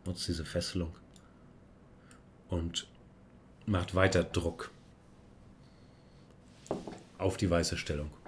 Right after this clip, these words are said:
Also funktioniert auch nicht so gut. Wenn jetzt Läufer nach D zwei, C schlägt D vier. Wäre schon doof. Und es droht auch wieder hier, unsere Bauern zu verdoppeln.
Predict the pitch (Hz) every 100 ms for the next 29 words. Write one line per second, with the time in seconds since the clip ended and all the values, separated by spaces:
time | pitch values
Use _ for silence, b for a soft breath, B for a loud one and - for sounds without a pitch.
0 | - - 82 82 90 92 78 78 - 92
1 | - - - 135 - 58 - - 73 -
2 | 76 80 71 - - - - 71 - -
3 | - - - - - - - - - -
4 | - b b b b b b b b -
5 | - 78 - 76 78 73 - 101 95 -
6 | 120 135 95 101 90 90 85 87 87 76
7 | 80 76 - - -